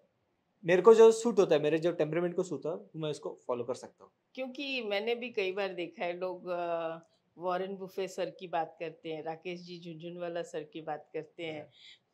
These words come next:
Speaker 2: विजय केडिया जी सर की बात करते हैं, और फिर ट्रेडिंग स्टाइल जो होता है उनका पाँच मिनट वाला होता है,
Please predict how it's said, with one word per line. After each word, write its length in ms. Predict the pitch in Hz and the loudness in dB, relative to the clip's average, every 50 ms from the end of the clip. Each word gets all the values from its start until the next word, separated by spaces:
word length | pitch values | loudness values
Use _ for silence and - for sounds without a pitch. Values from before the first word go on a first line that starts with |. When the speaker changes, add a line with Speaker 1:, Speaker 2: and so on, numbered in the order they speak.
| _ _ _ _ - | _ _ _ _ -12
Speaker 2:
विजय 280 | 185 190 175 185 190 185 | -12 -10 -2 -2 -2 -2
केडिया 380 | 196 196 180 175 180 190 185 | 0 -2 -2 0 0 0 -2
जी 180 | 175 170 185 180 | -2 -4 -8 -8
सर 200 | 175 - 165 160 | -6 -6 -6 -6
की 180 | 160 - 175 | -4 -6 -6
बात 300 | 165 165 160 156 - - _ | -2 -2 -4 -4 -4 -8 _
करते 400 | 165 160 160 - - 180 180 175 | -8 -8 -8 -8 -8 -6 -4 -2
हैं, 220 | 165 156 147 - - - _ _ _ _ _ _ _ _ _ | -4 -4 -6 -8 -16 -20 _ _ _ _ _ _ _ _ _
और 360 | - 170 170 175 170 165 165 - | -2 -2 0 0 -2 -4 -6 -8
फिर 380 | - 185 180 170 180 185 180 180 | -8 -8 -6 -6 -6 -6 -6 -8
ट्रेडिंग 460 | 180 - 202 214 226 226 269 277 269 | -8 0 4 4 4 4 4 0 -2
स्टाइल 300 | - - 254 214 208 214 | 0 2 4 4 4 4
जो 140 | 180 208 202 | 2 2 2
होता 240 | 196 180 - - 190 | 2 0 0 0 0
है 100 | 180 175 | 0 0
उनका 260 | 175 170 160 175 175 | -2 -4 -4 -4 -2
पाँच 340 | 180 202 202 208 202 - 226 | 2 2 2 2 2 -2 -4
मिनट 220 | 220 208 202 175 | -4 -4 -4 -2
वाला 260 | 202 196 180 180 180 | 0 0 0 2 2
होता 320 | 175 180 170 165 160 185 175 | 2 2 0 -2 -2 -2 -2
है, 200 | 175 165 160 | -2 -2 -6